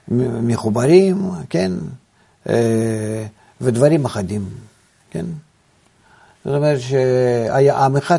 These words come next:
ודבר-, ו-, ו-, ודברים אחדים. זאת אומרת ש-, שהיה הכל מחובר בצורה שווה. לא היה להם כל כך מה, אה, מה, במה לחלוק. לכולם היה מים בשפע,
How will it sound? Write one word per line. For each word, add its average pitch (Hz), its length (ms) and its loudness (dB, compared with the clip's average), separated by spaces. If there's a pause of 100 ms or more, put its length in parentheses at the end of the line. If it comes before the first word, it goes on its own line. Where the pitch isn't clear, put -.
ודבר-, 123 480 2
ו-, 120 160 2
ו-, 120 200 0
ודברים 120 360 0
אחדים. 98 420 -4
זאת - 100 -6
אומרת 123 200 -2
ש-, 139 240 0 (300)
שהיה - 280 2
הכל 190 180 4
מחובר 175 520 2
בצורה 156 380 -2
שווה. 135 360 2 (520)
לא 175 140 8
היה 170 220 8
להם 156 360 6 (260)
כל 151 220 2
כך 151 300 2
מה, 139 500 2 (500)
אה, 113 60 -2 (1000)
מה, 131 540 0
במה 135 320 2
לחלוק. - 600 -4 (1080)
לכולם 170 600 4
היה 135 680 4
מים 113 560 0 (460)
בשפע, 135 720 4